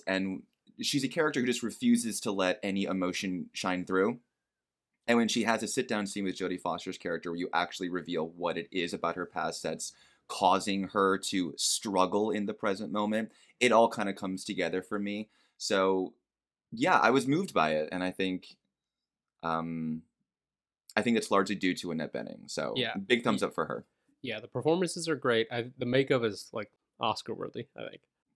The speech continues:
Speaker 2: Unbelievable.
Speaker 1: It's terrifying. <laughs>
Speaker 2: It's crazy how good it is. One thing, one critique I had that Lacey agreed with is, like, the main character, Annette Bening's character, is insufferable to an almost hard-to-watch degree,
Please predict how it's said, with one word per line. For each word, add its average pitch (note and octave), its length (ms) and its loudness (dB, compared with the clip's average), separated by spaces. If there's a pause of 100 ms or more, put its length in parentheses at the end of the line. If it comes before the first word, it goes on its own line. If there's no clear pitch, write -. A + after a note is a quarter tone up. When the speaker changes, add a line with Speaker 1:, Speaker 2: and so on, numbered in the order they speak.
(140)
Speaker 2:
Unbelievable. A#2 680 -2
Speaker 1:
It's - 180 -8
terrifying. C3 1040 6
<laughs> - 0 -
Speaker 2:
It's D3+ 320 6 (440)
crazy G#2+ 560 4
how A2 100 0
good G#2 180 -4
it G#2+ 80 -4
is. A2+ 200 -8 (400)
One D3 260 2
thing, C#3+ 360 -2
one B2+ 160 0
critique B2+ 320 -10
I A2+ 100 0
had A2+ 160 -6
that G#2+ 120 -4
Lacey A2 300 -8
agreed A2 260 -6
with G#2+ 220 -4
is, G#2+ 180 -6
like, G#2+ 280 -10 (640)
the C#3+ 60 0
main B2+ 200 4
character, B2+ 340 0
Annette B2 200 0
Bening's A#2+ 260 0
character, A#2+ 360 0
is G#2+ 220 -2 (680)
insufferable C3+ 720 2
to C3+ 140 -4
an A#2+ 60 0
almost A#2+ 400 -2
hard-to-watch A2 840 0
degree, B2+ 360 -2